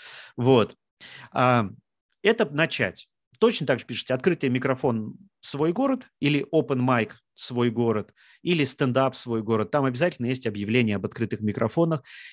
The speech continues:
И на, особенно в региональных открытых микрофонах, все очень любят новичков, потому что на новичков все еще ходят их друзья. На любого опытного комика друзья никогда не ходят.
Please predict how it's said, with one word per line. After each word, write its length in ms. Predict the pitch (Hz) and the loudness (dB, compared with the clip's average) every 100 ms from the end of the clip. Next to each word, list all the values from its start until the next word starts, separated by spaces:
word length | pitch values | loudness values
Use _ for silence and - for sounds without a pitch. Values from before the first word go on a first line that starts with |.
| - | -8
И 240 | 190 190 139 | -2 2 2
на, 480 | 123 139 139 123 123 _ _ _ _ _ _ _ _ _ | 2 2 2 0 -4 _ _ _ _ _ _ _ _ _
особенно 440 | 135 - 170 139 123 | 2 4 2 2 0
в 60 | |
региональных 960 | 127 120 139 151 135 107 95 - - - | 0 4 4 6 2 2 -4 -8 -16 -20
открытых 340 | 110 135 127 113 | -12 -10 -8 -6
микрофонах, 480 | 113 127 185 160 | -2 0 0 0
все 240 | - - - | 0 2 2
очень 420 | 160 170 - 131 | 4 4 4 2
любят 360 | 120 123 123 113 | 2 2 2 0
новичков, 580 | 110 117 - 175 185 - | -2 -2 0 2 2 -2
потому 320 | 123 120 127 | -2 -2 -2
что 180 | - 117 | -4 -2
на 100 | 113 | 0
новичков 560 | 113 120 - 180 175 | 0 0 0 2 2
все 300 | - - 135 | 2 4 6
еще 300 | 156 - 123 | 6 2 -2
ходят 400 | - 139 123 113 | 0 2 2 0
их 140 | 117 107 | -4 -2
друзья. 520 | 113 104 107 98 87 _ _ _ _ 120 | -2 0 2 0 -2 _ _ _ _ -2
На 60 | |
любого 480 | 127 135 156 127 135 | 0 4 4 6 4
опытного 360 | 127 - 117 127 | 0 -4 -4 -2
комика 360 | 175 170 147 | -2 -4 -6
друзья 380 | 123 117 107 131 | -4 -4 0 0
никогда 460 | 120 120 110 110 107 | 0 -2 -2 0 0
не 120 | 95 | -2
ходят. 460 | - 107 90 - | -4 -4 -4 -12